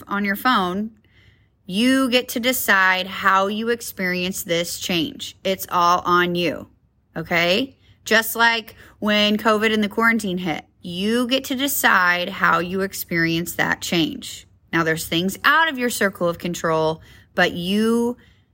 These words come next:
can write the story. You're the author, okay? So we all have a story we're telling ourselves, like, actually about everything. If you pay attention to all day long the language and what's coming out of your mouth,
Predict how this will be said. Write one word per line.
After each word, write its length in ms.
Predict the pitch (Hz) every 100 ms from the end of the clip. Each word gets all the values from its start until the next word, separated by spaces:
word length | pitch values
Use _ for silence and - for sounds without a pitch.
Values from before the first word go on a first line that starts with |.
| _ _
can 200 | - 220
write 200 | 190 196
the 60 | 202
story. 480 | - 233 262 247 -
You're 280 | - 185
the 140 | 190 196
author, 540 | 202 226 214 170 - _ _ _ _ _ _
okay? 300 | 190 208 196
So 160 | 226 262
we 100 | 269
all 240 | 226 269
have 140 | 311 320
a 40 |
story 300 | 320 285 277
we're 120 | 277
telling 280 | 269 294 311
ourselves, 680 | 262 - 156 - - - - _ _ _ _ -
like, 200 | 202 202 -
actually 400 | 208 254 - 294
about 280 | 262 254 -
everything. 640 | 208 208 202 170 294 - - - -
If 140 | 185
you 260 | 202 269 349
pay 220 | 349 302
attention 720 | 285 269 254 226 180 175 190 - _ _ _ _ _ _
to 720 | - 269 247 208 180 185 269 - _ _ _ _ _ _ _ _ -
all 180 | - 226
day 140 | 247
long 460 | 247 214 190 180 185
the 100 | 175
language 540 | 175 185 196 208 214
and 80 | 196
what's 180 | 175 180
coming 180 | - 180
out 80 | 175
of 60 |
your 80 | 175
mouth, 420 | 170 - - -